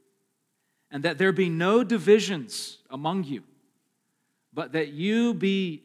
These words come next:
united in the same mind and the same judgment. For it has been reported to me by Chloe's people that there is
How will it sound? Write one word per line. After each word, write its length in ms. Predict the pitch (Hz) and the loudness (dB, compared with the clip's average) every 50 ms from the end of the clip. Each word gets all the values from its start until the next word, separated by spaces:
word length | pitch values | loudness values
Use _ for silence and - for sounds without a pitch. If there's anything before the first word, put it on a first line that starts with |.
| _ - | _ -10
united 760 | 127 139 180 185 165 175 185 208 233 247 202 190 139 113 110 | -4 -2 -2 0 0 0 0 2 2 2 2 2 0 0 -2
in 180 | 123 135 143 143 | -6 -6 -6 -8
the 60 | 139 | -8
same 520 | 139 - - - 185 175 202 220 233 226 | -8 -8 -6 -4 -4 -2 -2 -2 -2 -2
mind 760 | 196 170 160 156 165 170 190 214 226 254 285 277 269 254 190 - | -2 0 0 0 0 0 0 -2 -4 -6 -8 -10 -14 -18 -16 -12
and 180 | 160 160 160 147 | -10 -8 -6 -6
the 80 | 151 | -6
same 540 | 147 - - - 180 165 170 180 175 165 151 | -8 -8 -8 -6 -6 -4 -4 -4 -4 -6 -6
judgment. 500 | 123 139 147 147 143 - - - 107 90 _ _ _ _ _ _ _ _ _ _ _ _ _ _ _ _ _ _ _ _ _ | -4 -2 -2 -2 -2 -6 -10 -16 -18 -20 _ _ _ _ _ _ _ _ _ _ _ _ _ _ _ _ _ _ _ _ _
For 120 | - 160 | 2 2
it 140 | 202 226 220 | 2 4 4
has 180 | 196 220 180 | 2 0 0
been 380 | 156 139 196 202 190 185 175 147 | 0 0 0 0 0 0 -2 0
reported 560 | 156 165 - - - 220 240 247 254 233 175 - | 0 0 -2 0 4 4 4 6 4 2 -2 -2
to 120 | - 170 | -4 -4
me 320 | 156 139 135 135 143 160 | -4 -4 -6 -6 -6 -6
by 240 | 165 143 147 143 143 | -2 0 2 2 2
Chloe's 580 | 143 - - 190 220 233 240 240 220 185 - - | 0 -2 0 2 2 2 2 2 0 -2 -4 -6
people 480 | - - 123 107 - - 147 165 180 | -8 -8 -10 -8 -6 -4 -2 -2 -2
that 240 | 165 143 165 165 151 | -2 -2 -4 -4 -4
there 180 | 156 170 175 170 | -2 0 0 0
is 240 | 170 175 151 - | 0 0 -2 -6